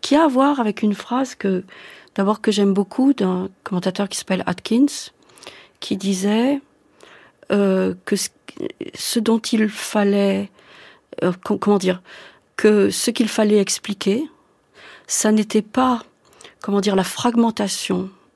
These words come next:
de la personnalité homérique, mais bien plutôt, comment dire, euh, la, la genèse d'une personnalité égocentrée. <laughs>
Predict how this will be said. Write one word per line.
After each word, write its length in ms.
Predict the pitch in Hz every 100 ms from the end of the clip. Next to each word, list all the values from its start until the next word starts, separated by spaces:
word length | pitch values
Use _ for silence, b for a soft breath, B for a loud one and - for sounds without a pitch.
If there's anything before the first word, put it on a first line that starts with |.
| _
de 120 | 180 185
la 80 | 180
personnalité 680 | 180 - 190 180 185 185 180
homérique, 600 | 175 165 233 - - _ _ _ _ _ _ _ _ B B B B B B B B B B B B 226
mais 100 | 214
bien 200 | 233 226
plutôt, 640 | 220 208 226 240 311 - _ _ b b _
comment 300 | - 208 202
dire, 380 | 196 208 202 185 185
euh, 420 | 180 175 175 185 - b b b _ - - - -
la, 320 | - 185 180
la 200 | 185 180
genèse 800 | 180 226 208 196 240 262 - - _ _ _
d'une 240 | 185 208 190
personnalité 640 | 180 - 190 175 175 190
égocentrée. 640 | 170 160 - 147 - - - _ _ _ _ _ _ _ _ B
<laughs> 240 | B B